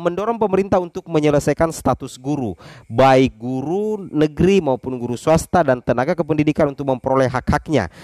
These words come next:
memperoleh peningkatan kesejahteraan. Nah, poin tiga enam juga ya, berkaitan dengan kesejahteraan guru Bapak Ibu, poin ketiga dan poin keenam. Tenaga pendidikan untuk memperoleh hak-haknya, memperoleh peningkatan kesejahteraan,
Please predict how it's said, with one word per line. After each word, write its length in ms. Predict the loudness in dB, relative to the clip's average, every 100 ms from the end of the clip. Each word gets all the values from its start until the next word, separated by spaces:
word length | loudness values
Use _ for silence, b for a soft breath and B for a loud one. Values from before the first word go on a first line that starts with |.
| B
memperoleh 480 | -4 -4 0 4 4
peningkatan 480 | 4 0 0 0 0
kesejahteraan. 640 | 0 0 0 2 0 0
Nah, 320 | -2 0 0
poin 240 | 0 0 0
tiga 240 | 2 2
enam 160 | 2 -2 -2
juga 160 | 2 4
ya, 160 | 2 0
berkaitan 480 | -2 -2 -2 0
dengan 160 | -2 -4
kesejahteraan 480 | -2 -2 0 -2 -4
guru 160 | -4
Bapak 240 | 0 2 2 0
Ibu, 160 | -2
poin 160 | -2 -2 0
ketiga 400 | -2 0 2 0
dan 160 | 0
poin 160 | -4 -2
keenam. 400 | -2 0 -2 -6 -18 B B B B
Tenaga 240 | 2 4 4
pendidikan 480 | 0 2 2 2 0
untuk 160 | -2
memperoleh 400 | -4 -2 0 0
hak-haknya, 640 | 0 -2 -4 -6 -2 0 0
memperoleh 480 | -2 -2 -2 -2
peningkatan 480 | 0 -2 0 0 2
kesejahteraan, 720 | 0 0 -2 0 0 0 -2